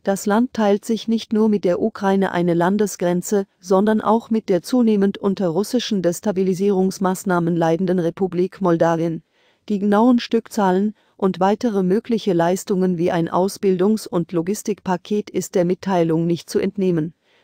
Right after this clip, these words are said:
Die von Rumänien beschaffte Drohne Bayraktar T B zwei ist eine Entwicklung des in Istanbul ansässigen Unternehmens Baykar Technologies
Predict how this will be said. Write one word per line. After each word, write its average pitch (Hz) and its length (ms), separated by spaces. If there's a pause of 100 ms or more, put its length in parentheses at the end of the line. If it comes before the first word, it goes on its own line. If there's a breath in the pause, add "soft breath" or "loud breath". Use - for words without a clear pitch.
(140)
Die 214 100
von 226 220
Rumänien 233 480
beschaffte 208 480
Drohne 202 340
Bayraktar 180 720
T 190 160
B 175 220
zwei 180 280
ist 208 300
eine 202 300
Entwicklung 214 580
des 175 180
in 185 160
Istanbul 175 640
ansässigen 196 680
Unternehmens 185 640
Baykar 180 500
Technologies 180 840